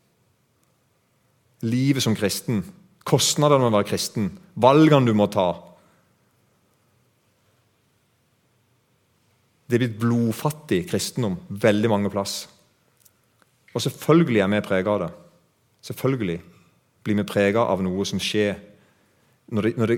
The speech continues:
kommer inn i våre miljø. Og jeg, jeg da, min påstand, så heng meg hvis dette er feil, skulle, eller hvis ikke du er enig. Eh, ikke ta noen andre, altså. Det er ikke noe sånn, dette baserer jeg på ditt og datt, men, eh, det, dette opplever jeg inn på livet mitt.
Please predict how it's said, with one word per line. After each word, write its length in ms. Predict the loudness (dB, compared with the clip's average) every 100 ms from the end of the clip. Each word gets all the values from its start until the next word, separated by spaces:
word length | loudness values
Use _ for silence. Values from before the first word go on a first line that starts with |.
| -4
kommer 300 | -4 -2 0
inn 80 | 2
i 40 |
våre 160 | 2 2
miljø. 160 | 2 2
Og 120 | 2
jeg, 160 | 2 2 -4 -4
jeg 160 | -2 2
da, 100 | 2 0 -2
min 200 | -2 -2 0
påstand, 520 | 0 0 0 0 -2
så 140 | -4 -6 -6 -8 -4
heng 140 | -2
meg 200 | 0 0
hvis 120 | -2 -4
dette 200 | -2 -2
er 60 |
feil, 260 | 0 0 0
skulle, 200 | -2 0
eller 160 | 0 0
hvis 140 | -6
ikke 140 | -6 0
du 60 | 0
er 80 | 2
enig. 160 | 0 -4 -10 -20 _ _ _ _ _ _ -20 _ _ _ _ _ _
Eh, 680 | -2 2 4 4 4 4 2
ikke 180 | 0 -2
ta 100 | 0
noen 200 | 0 2
andre, 160 | 2 2
altså. 120 | 2
Det 80 | -2
er 60 |
ikke 80 | -2
noe 80 | 0
sånn, 220 | -2 -2
dette 300 | -4 -4 -4
baserer 380 | -4 0 0 0
jeg 80 | 0
på 80 | -4
ditt 160 | 0 0
og 60 |
datt, 180 | 0 0
men, 140 | 2
eh, 100 | 2 2
det, 100 | -2 -6 -16 -20 _ -6
dette 220 | -4 -6
opplever 340 | -4 0 2
jeg 160 | 0 -2 -14 -6 -2
inn 80 | -2 -2
på 80 | -2
livet 240 | 0 -2
mitt. 300 | -4 -8